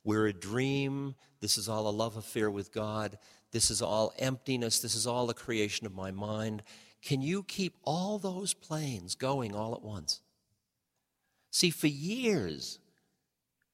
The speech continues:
some of us were busy getting high.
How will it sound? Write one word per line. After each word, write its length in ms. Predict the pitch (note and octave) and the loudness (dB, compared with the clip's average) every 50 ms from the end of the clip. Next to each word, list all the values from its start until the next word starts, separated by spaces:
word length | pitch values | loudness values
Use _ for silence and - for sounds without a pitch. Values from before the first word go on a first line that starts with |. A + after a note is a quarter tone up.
| _ - | _ 0
some 300 | - - - E3 F#3+ A3 | 2 6 6 8 8 6
of 160 | G#3+ D3+ G2+ | 4 2 2
us 460 | E2+ D2+ D#2 F#2 - - - - - - _ _ _ _ _ _ - | 0 0 2 2 2 2 2 0 -2 -6 _ _ _ _ _ _ 0
were 120 | - B2 A#2 | 2 2 2
busy 340 | G#2 D3 D#3 D3 C3 D3 | 6 4 6 6 6 4
getting 340 | A2+ G#2+ B2 B2 A#2 A#2 A#2 | 2 2 2 2 2 2 -2
high. 560 | G#2+ G2+ G#2+ F#2 E2 D2+ D2 C#2+ C2 - - | -2 -4 -4 -6 -4 -6 -6 -8 -10 -14 -18